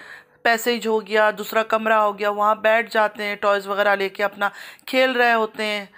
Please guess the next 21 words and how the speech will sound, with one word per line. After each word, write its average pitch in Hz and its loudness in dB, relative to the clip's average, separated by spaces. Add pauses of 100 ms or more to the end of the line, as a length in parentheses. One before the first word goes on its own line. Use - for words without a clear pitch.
(180)
स्नैक्स 226 -4
वगैरह 208 2
उनको 202 -4
दे 220 -2
देते 208 -4
हैं 202 -6
बच्चों 190 -4
को 190 -6 (320)
कि 202 -10
खाओ 202 2
पियो, 202 -4
अपना 196 -2
खेलो। 208 -6 (320)
दूसरे 196 -8
कमरे 190 -6
में 185 -8
बैठ 180 -2
के 208 -8
हम 208 -6
लोग 226 -4
अपना 240 -2